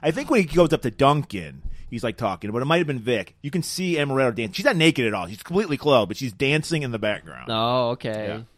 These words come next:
Speaker 2: So, mm, okay, playing with our emotions here.
Speaker 1: Yeah.
Speaker 2: So, uh, you know, Vic's pulling Keith aside, and she's like, "Look, let, let's, let's talk about this for a minute. Have you ever heard of a place called Vegas?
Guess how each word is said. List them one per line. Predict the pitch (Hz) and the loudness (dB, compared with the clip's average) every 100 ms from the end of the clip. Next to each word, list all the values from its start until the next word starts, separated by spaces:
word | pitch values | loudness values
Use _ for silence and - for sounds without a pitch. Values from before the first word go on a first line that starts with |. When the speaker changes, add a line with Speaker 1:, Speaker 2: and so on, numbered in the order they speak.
| _ - | _ -16
Speaker 2:
So, | - 120 107 - | -4 -2 -2 -6
mm, | 123 180 - - | -10 -10 -14 -14
okay, | 151 214 143 196 | -12 -10 -12 -14
playing | - 143 147 147 | -12 -8 -6 -6
with | 147 147 | -8 -8
our | 143 | -8
emotions | 139 135 - 95 - | -8 -12 -12 -16 -14
here. | 98 92 _ - | -16 -16 _ -20
Speaker 1:
Yeah. | 98 80 - _ | -20 -20 -20 _
Speaker 2:
So, | - 160 156 156 151 | -6 2 4 4 4
uh, | 147 147 | 4 2
you | - 147 | 0 -2
know, | 127 | -4
Vic's | 120 147 - - | -2 -4 -4 -6
pulling | 170 139 123 | -4 -2 -4
Keith | 123 151 151 | -2 -2 -2
aside, | 131 - 113 113 | -6 -4 -4 -6
and | 110 | -10
she's | 123 | -10
like, | 117 107 | -10 -8
"Look, | 110 98 90 - - _ _ | -6 -6 -8 -16 -20 _ _
let, | 170 220 185 | -2 -2 0
let's, | 233 196 - - | -2 -2 -6 -10
let's | - 139 - | -8 -8 -4
talk | 185 127 | -2 -2
about | 107 95 82 | -4 -8 -8
this | 78 - | -10 -14
for | 87 | -12
a | |
minute. | 95 85 87 | -12 -12 -8
Have | 147 220 | -6 0
you | |
ever | 320 269 | 2 2
heard | 240 | 2
of | 226 | 0
a | 220 | -2
place | 220 214 | -4 -4
called | - 202 | -4 -4
Vegas? | 202 196 190 190 - | -4 -4 -4 -8 -10